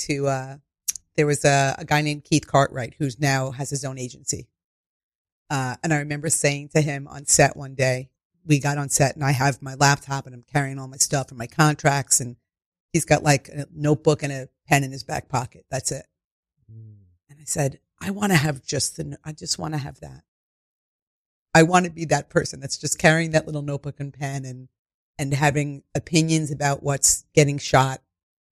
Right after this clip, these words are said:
Speaker 1: and talking with the director. I want that to be my day on
Speaker 2: Mm.
Speaker 1: set." Um, and now I've, now I've had that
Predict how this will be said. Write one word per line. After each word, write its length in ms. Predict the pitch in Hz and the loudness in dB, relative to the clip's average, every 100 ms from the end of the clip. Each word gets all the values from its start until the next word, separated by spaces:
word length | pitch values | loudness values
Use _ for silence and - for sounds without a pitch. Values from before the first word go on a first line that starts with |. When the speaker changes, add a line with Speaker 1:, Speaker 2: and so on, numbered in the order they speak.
| 135 | -14
Speaker 1:
and 280 | 127 127 - _ - | -12 -12 -18 _ 4
talking 300 | 143 160 151 | 4 4 0
with 100 | - | 0
the 80 | |
director. 440 | 139 135 135 - 127 - | 0 0 -2 0 -6 -2
I 80 | 156 | -2
want 240 | 165 151 | 0 2
that 260 | 139 127 - | 4 4 2
to 80 | 143 | -12
be 120 | 123 | -10
my 160 | 120 117 | -10 -4
day 340 | 117 110 - _ _ _ - | -2 -2 -10 _ _ _ -8
on 120 | 120 | -6
Speaker 2:
Mm. 40 | 101 | -2
Speaker 1:
set." 300 | 58 50 _ _ _ _ _ _ _ _ 135 | -2 -2 _ _ _ _ _ _ _ _ -8
Um, 460 | 131 123 120 117 - | -6 -6 -12 -18 -2
and 140 | 151 147 | 0 6
now 180 | 151 147 | 6 6
I've, 200 | 151 - | 2 -4
now 240 | 160 147 | -2 2
I've 140 | 147 - | 2 4
had 200 | 156 151 | 2 4
that 240 | 123 | 0